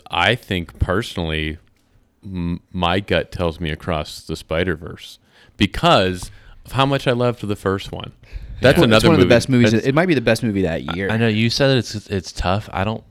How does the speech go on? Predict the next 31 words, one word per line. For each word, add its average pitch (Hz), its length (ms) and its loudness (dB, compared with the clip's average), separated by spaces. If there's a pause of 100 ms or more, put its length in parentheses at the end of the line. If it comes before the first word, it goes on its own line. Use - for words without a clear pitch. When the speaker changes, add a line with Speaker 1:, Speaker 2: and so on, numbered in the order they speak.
(140)
Speaker 2:
as 92 200 -2
much 101 200 -4
as - 60 -6
I 92 60 0
love 92 220 -2
the 90 80 -8
D 87 180 -8
C 87 220 -10
movies 80 340 -8
and 82 80 -10
the 80 40 -12
D 82 100 -10
C - 160 -16
characters, 87 500 -6
I 87 100 -8
don't 101 100 -6
think 80 120 -10
it's 73 140 -14
tough 80 200 -10
at 76 60 -12
all 82 240 -8 (300)
after 85 400 -6 (240)
Into 87 160 -4
the 76 80 -8
Spider-Verse. 76 680 -8
Speaker 1:
After 147 400 0
th-, 143 180 -10
so 117 300 -2 (760)
Into 156 280 -2
the 147 120 -4
Spider-Verse 90 960 -4